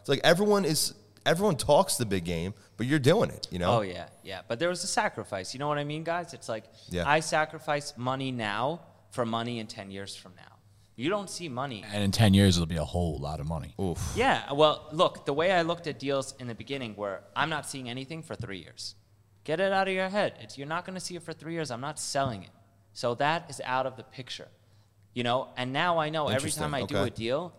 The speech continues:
Speaker 2: I'm not seeing money from that deal for three to five years from now. So I'm putting that effort up front, and it, I'm going to reap the fruits of my labor later. So, dude, I have deals right now that I could sell and make three million cash right now. I could buy whatever cars I want.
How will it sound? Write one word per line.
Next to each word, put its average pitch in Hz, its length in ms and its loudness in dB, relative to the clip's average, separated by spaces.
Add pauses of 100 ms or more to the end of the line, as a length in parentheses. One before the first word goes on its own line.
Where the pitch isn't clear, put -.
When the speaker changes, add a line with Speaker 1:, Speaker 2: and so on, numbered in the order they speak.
Speaker 2:
I'm 151 120 0
not 214 140 -6
seeing 196 240 -8
money 196 200 -4
from 120 240 -6
that 110 160 -8
deal 113 160 -8
for - 120 -16
three 143 280 -8
to 147 80 -10
five 117 280 -4
years 127 220 -8
from 104 140 -16
now. 85 160 -12
So - 140 -8
I'm 151 120 -6
putting 170 240 -12
that 147 180 -6
effort 135 320 -8
up - 180 -16
front, 143 360 -2
and 117 140 -6
it, 113 120 -8 (200)
I'm 117 80 -6
going 127 220 -4
to 113 60 -4
reap 120 300 -10 (300)
the 113 80 -12
fruits - 260 -10
of 113 60 -14
my 117 140 -4
labor 110 360 -6
later. 95 400 -8 (300)
So, 117 320 -2 (380)
dude, 185 180 0
I 139 80 4
have 190 160 -2
deals 147 260 -2
right 120 220 -2
now 120 240 -6 (200)
that 107 140 -4
I 120 80 -4
could 123 160 -12
sell 127 240 -4
and 123 140 -8
make 110 140 -10
three 127 280 -10
million 123 380 -8
cash 135 500 -10
right 139 340 -2
now. 120 320 -4 (600)
I 120 80 -2
could 120 180 -12
buy 107 160 0
whatever 156 300 0
cars 165 480 2
I 156 100 2
want. 139 380 -2